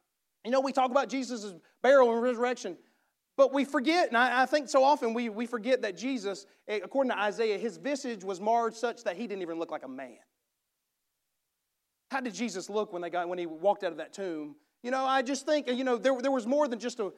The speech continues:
prints in his hands and in his feet. There was the, uh, scars on his body of what Jesus went through for us, that blood that he shed for us. And, but it's an amazing thing 'cause we get to verse number four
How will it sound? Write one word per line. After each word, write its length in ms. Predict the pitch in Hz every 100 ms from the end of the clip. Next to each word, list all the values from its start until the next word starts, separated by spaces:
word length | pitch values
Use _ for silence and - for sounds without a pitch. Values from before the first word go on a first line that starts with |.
| _ _
prints 300 | - 277 262
in 80 | 262
his 160 | 190 185
hands 320 | 277 247 202
and 120 | 190
in 80 | 190
his 120 | 170
feet. 260 | - 269 214
There 100 | 190
was 120 | 175
the, 100 | 165 160 _ _
uh, 80 | -
scars 420 | 185 262 254 254
on 120 | 202 185
his 120 | 156
body 400 | 196 214 170 - _ _ _ -
of 100 | 185
what 140 | 214
Jesus 340 | 226 262 214
went 200 | 196 226
through 220 | 254 254 240
for 180 | 196
us, 260 | 214 165 156
that 160 | 226 185
blood 280 | 240 269
that 100 | 226
he 100 | 214
shed 320 | 202 262 269 254
for 180 | 190
us. 320 | 165 139 - _ _ _ _ _ -
And, 240 | 269 262
but 220 | 320 -
it's 160 | - 277
an 80 | 285
amazing 380 | 285 359 320 247
thing 200 | 294 285
'cause 120 | 262
we 120 | 247
get 140 | 262 302
to 60 |
verse 240 | 247 285 285
number 200 | 247 220
four 340 | 285 285 254